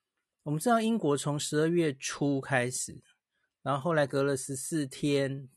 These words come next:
大概在十二月二十几，圣诞节前，然后最后十二月三十一号，这个英国卫生安全部更新了几次他对 Omicron 的，呃，观察报告哦。那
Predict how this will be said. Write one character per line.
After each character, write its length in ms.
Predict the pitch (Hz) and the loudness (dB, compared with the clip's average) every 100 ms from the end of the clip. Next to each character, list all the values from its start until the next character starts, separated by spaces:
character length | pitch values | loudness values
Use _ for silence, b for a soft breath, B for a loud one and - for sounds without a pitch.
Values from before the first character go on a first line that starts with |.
| _ | _
大 140 | 147 | -4
概 180 | 143 143 | 0 0
在 400 | 131 139 127 117 | 0 0 0 -2
十 180 | 113 139 | -4 -2
二 60 | 139 | -2
月 100 | 151 | 0
二 160 | 165 | -2
十 160 | 143 131 | -2 -4
几， 220 | - 107 | -8 -8
圣 260 | - 170 147 | -2 0 2
诞 200 | 156 131 | 2 2
节 180 | 117 | 0
前， 380 | 120 - 104 120 - _ _ _ _ _ | 0 -2 -2 -4 -12 _ _ _ _ _
然 120 | - 120 | -6 0
后 100 | 185 | 2
最 240 | - 180 | 4 4
后 360 | 156 156 - _ | 4 0 0 _
十 300 | - - 151 | -14 -4 -2
二 100 | 165 | 0
月 100 | 165 | 0
三 240 | - 160 | 0 0
十 160 | 151 139 | -2 -6
一 280 | 151 139 135 | -6 -6 -2
号， 280 | 135 - _ _ _ _ | -2 -4 _ _ _ _
这 120 | - 165 | -4 -2
个 80 | |
英 180 | 165 170 | 0 0
国 300 | 160 135 135 | 0 2 2
卫 180 | - 165 | 0 0
生 160 | - 147 | 2 2
安 160 | 147 | 2
全 200 | 135 127 | 2 0
部 280 | 131 143 117 - _ _ _ _ | 2 0 0 -8 _ _ _ _
更 180 | - 165 | 2 4
新 240 | 160 165 160 | 4 2 2
了 140 | 135 | 2
几 240 | - 113 | 0 -4
次 360 | 107 - 190 139 | -2 2 4 2
他 200 | 127 147 | 2 0
对 180 | 151 147 | 2 2
Omicron 580 | 151 156 127 - 113 104 | 2 2 0 0 -2 0
的， 240 | 107 117 _ _ _ _ _ _ _ _ - | -4 -4 _ _ _ _ _ _ _ _ -6
呃， 520 | 143 123 - - - _ _ _ _ _ _ - | -2 -2 -4 -12 -20 _ _ _ _ _ _ 2
观 260 | 190 190 | 4 4
察 280 | 196 127 117 | 2 0 0
报 260 | - 151 123 | 4 2 4
告 200 | 143 110 | 2 2
哦。 260 | 110 - _ _ b b b | 0 -10 _ _ b b b
那 320 | 175 170 156 | 4 6 4